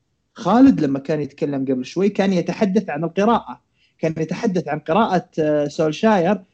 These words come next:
في، آه، مباراة باريس، ويتحدث عن قراءة سولشاير في مباراة باشاك شهير، ومثلها في مباراة أرسنال، ومثلها في الكثير من المباريات الأخرى.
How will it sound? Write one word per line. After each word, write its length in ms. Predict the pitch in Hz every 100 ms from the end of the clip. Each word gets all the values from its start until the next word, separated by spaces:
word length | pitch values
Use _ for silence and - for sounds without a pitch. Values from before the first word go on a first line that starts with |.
| _ _
في، 380 | - 196 - -
آه، 420 | 156 147 143 139
مباراة 460 | 139 147 151 185 160
باريس، 420 | 151 180 240 -
ويتحدث 460 | 233 - - 185 170
عن 80 |
قراءة 340 | 160 156 190 175
سولشاير 440 | - 156 180 185
في 100 | 185
مباراة 360 | 151 127 131 165
باشاك 280 | 170 175 196
شهير، 400 | - 233 226 - _ _ _ -
ومثلها 460 | 135 170 185 196
في 120 | 196 214
مباراة 360 | 208 208 220 -
أرسنال، 400 | 233 - 156 113 - _ _
ومثلها 440 | 127 170 185 208 208
في 100 | 202
الكثير 420 | 185 190 262 240
من 160 | 160 151
المباريات 640 | 151 151 160 170 165 -
الأخرى. 460 | 147 147 143 127